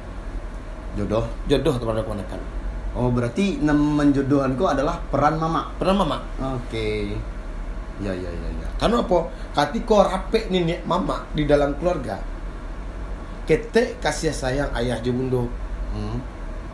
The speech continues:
Speaker 2: dalam peliharaan ni niat mama.
Speaker 1: Hmm.
Speaker 2: Kalau, kalau aku kaca melimbiang, tanpa ruang lenggak-lenggokkan anak di pangku,
Speaker 1: Kamanakan di
Speaker 2: kawan akan dibimbing,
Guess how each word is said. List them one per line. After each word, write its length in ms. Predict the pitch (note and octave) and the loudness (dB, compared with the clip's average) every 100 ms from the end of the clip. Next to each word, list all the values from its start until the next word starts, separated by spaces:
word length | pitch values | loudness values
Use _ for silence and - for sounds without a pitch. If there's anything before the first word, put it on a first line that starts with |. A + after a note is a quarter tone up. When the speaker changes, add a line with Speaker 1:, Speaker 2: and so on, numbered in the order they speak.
| - - - - - - - | -8 -8 -8 -10 -10 -10 -2
Speaker 2:
dalam 300 | B2 A#2 B2+ | 0 2 0
peliharaan 560 | A#2+ C3 B2 A2 G#2 C3 | 0 0 0 0 -2 -2
ni 160 | B2+ A#2 | -2 -2
niat 120 | A2 | -4
mama. 240 | A#2 A#2+ A2+ - - - - - - - - - - - - - | -4 -4 -4 -6 -6 -8 -6 -6 -6 -6 -6 -8 -8 -8 -8 -8
Speaker 1:
Hmm. 160 | - C#3+ | -4 -2
Speaker 2:
Kalau, 180 | C#3+ C#3+ | 0 0
kalau 240 | C#3+ D3 D3 A#2+ | 2 2 0 -2
aku 240 | A#2 F#3+ | -4 -4
kaca 320 | - - B2 | -4 -2 -2
melimbiang, 400 | B2 B2+ D3 D#3+ | 0 -2 -2 -2
tanpa 240 | C#3+ B2+ B2+ | -2 -2 -2
ruang 320 | C#3+ D#3 C#3 | 0 0 0
lenggak-lenggokkan 560 | C#3 C3 B2+ C#3 B2+ B2 | -2 0 0 0 -2 -4
anak 300 | - A2 D3+ - | -4 -4 -4 -2
di 80 | D#3 | -4
pangku, 480 | B2+ A#2+ - E3 A#3 - - - | -2 -4 -4 -4 -4 -6 -6 -4
Speaker 1:
Kamanakan 560 | G2 F2+ F2 E2 F#2+ F#2 | -4 -4 -4 -4 -4 -2
di 20 | |
Speaker 2:
kawan 200 | G#2+ C3 | 0 2
akan 260 | B2+ B2 D3 | 0 -2 -2
dibimbing, 480 | C3+ B2+ A#2 C3 | -2 -2 -2 -2